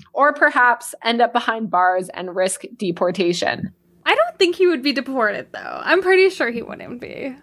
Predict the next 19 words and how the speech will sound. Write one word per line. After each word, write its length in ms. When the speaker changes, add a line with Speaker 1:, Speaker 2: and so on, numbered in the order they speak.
Speaker 2:
I 120
think 240
they 120
would 200
just 460
keep 260
him 140
there, 260
right? 360
'Cause 120
wouldn't 200
he 100
just 160
be 100
a 40
sex 280
offender 260
in 240
California? 800